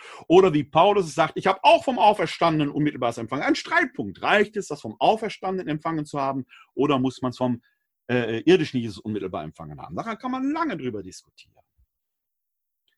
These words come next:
Vom irdischen Jesus bekommen zu haben, ist aber unzweifelhaft.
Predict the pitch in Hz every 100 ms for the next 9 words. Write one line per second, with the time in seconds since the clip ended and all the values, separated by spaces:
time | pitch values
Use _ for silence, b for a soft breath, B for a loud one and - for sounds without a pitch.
0 | _ _ - 101 208 285 247 160 160 160
1 | - 131 123 139 139 127 131 131 160 123
2 | 117 - 67 - - - _